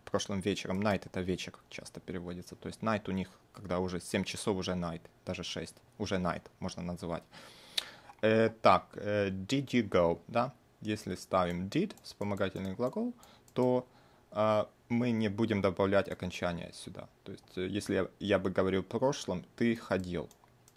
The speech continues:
ты ходил. В прошлом go, прошлая форма будет went,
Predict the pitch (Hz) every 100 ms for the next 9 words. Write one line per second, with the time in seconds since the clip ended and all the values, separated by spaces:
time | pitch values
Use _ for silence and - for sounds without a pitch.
0 | - - - 98 - 90 87 - - -
1 | 104 113 90 90 92 101 139 - - -
2 | _ _ - _ _ _ _ - 98 -
3 | 95 120 110 92 95 - - 95 98 104
4 | 95 - -